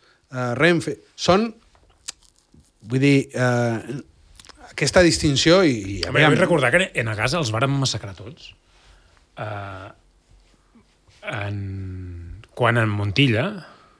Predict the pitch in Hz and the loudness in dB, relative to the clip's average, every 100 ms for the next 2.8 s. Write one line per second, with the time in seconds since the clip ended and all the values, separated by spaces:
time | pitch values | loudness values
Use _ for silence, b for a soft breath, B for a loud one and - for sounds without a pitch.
0 | b _ _ _ 127 113 _ _ - - | b _ _ _ -16 -16 _ _ -20 -16
1 | - 107 104 - 95 104 113 110 101 123 | -6 -4 -4 -6 -4 0 2 2 0 2
2 | 110 147 - 175 117 95 101 107 | 2 2 0 -8 -10 -6 -2 -2